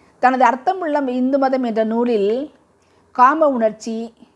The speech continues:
கோபம், பாவம், சண்டாளம், கள்ளம், கபடம், வஞ்சகம், ஏமாற்றி பிழைப்போர் முடிவில் அடையும் கடைகேடான நி-, கடைக்கேடான நிலை, சுயதர்மம், சத்துவ ரஜோ தமோ குணங்கள், விரதம், சுய கட்டுப்பாடு, இச்சாபத்தியம்,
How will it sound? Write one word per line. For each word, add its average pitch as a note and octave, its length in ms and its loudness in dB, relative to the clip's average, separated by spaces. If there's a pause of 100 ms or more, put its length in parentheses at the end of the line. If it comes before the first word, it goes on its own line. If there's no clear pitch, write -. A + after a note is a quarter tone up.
(280)
கோபம், B3+ 680 0 (100)
பாவம், A#3+ 520 4
சண்டாளம், A#3 800 0
கள்ளம், A#3+ 580 -2 (440)
கபடம், B3 440 2
வஞ்சகம், A#3 540 -2
ஏமாற்றி C#4+ 480 -2
பிழைப்போர் A3+ 640 -2
முடிவில் C#4 420 0
அடையும் A#3 460 0
கடைகேடான B3+ 640 0
நி-, A3+ 180 -4
கடைக்கேடான B3+ 800 0
நிலை, A#3 520 -2 (840)
சுயதர்மம், B3 680 2 (240)
சத்துவ C#4+ 520 -2
ரஜோ B3 300 2
தமோ B3 320 2
குணங்கள், G#3+ 640 0 (420)
விரதம், B3+ 520 0
சுய C4+ 260 2
கட்டுப்பாடு, A#3 560 0
இச்சாபத்தியம், A3+ 960 -2